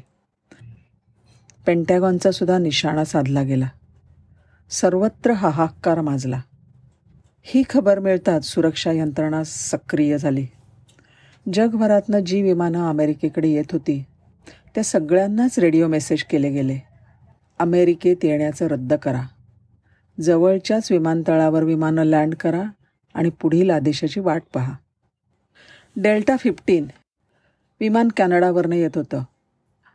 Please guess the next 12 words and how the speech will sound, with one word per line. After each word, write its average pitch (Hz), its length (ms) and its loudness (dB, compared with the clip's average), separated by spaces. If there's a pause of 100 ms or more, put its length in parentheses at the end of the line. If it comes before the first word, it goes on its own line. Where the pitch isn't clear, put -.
(520)
गँडर 175 400 2 (880)
या 170 100 4
विमानतळावर 156 680 2
हे 165 100 0
विमान 156 340 -2
उतरलं, 156 420 -2 (480)
तेव्हा 190 180 4
प्रवाशांना 185 600 -2
कळलं 165 360 2 (500)
की 247 100 2
अमेरिकेकडे 208 800 0
जाणारी 170 420 0